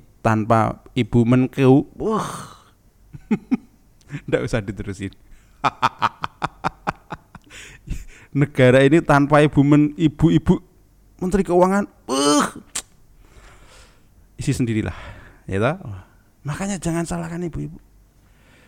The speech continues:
Karena ibu-ibu sebenarnya itu pejuang, Bos. Wah, selain itu jihad, rela demi anak. Wah. Superhero versi melankolis.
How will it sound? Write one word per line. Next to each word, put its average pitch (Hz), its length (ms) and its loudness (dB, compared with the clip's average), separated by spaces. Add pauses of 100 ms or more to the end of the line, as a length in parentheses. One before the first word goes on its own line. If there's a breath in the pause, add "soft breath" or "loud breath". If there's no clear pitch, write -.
(360 soft breath)
Karena 180 320 -4
ibu-ibu 160 320 0
sebenarnya 165 320 0
itu - 60 -6
pejuang, 180 420 0
Bos. 160 480 -6
Wah, 95 400 -6
selain 139 320 -6 (240)
itu 160 240 -14
jihad, 202 400 2 (320)
rela 202 320 -4
demi 196 240 -4
anak. 208 320 -2 (160)
Wah. 160 320 -8 (960 loud breath)
Superhero 190 800 6 (1120)
versi 175 400 0
melankolis. 180 720 0